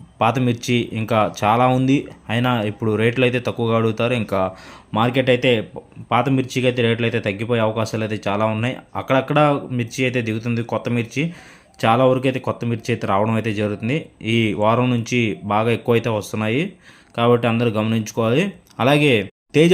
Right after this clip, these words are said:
వచ్చేసండి, ఎక్కువగా పదమూడు వేల నుంచి మార్కెట్ అయితే జరుగుతుంది. పదమూడు వేలు, పద్నాలుగు వేలు,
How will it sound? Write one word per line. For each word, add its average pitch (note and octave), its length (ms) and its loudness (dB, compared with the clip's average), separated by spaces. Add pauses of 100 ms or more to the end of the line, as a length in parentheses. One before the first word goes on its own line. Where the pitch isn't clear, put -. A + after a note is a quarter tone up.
వచ్చేసండి, A#2+ 520 2 (320)
ఎక్కువగా C#3 320 2 (100)
పదమూడు A#2+ 380 2
వేల A#2+ 180 2
నుంచి A#2+ 180 -2 (100)
మార్కెట్ A2 320 0
అయితే G#2+ 180 0
జరుగుతుంది. G#2+ 320 0
పదమూడు A2 320 0
వేలు, B2+ 180 2
పద్నాలుగు G#2+ 400 0
వేలు, C#3+ 140 0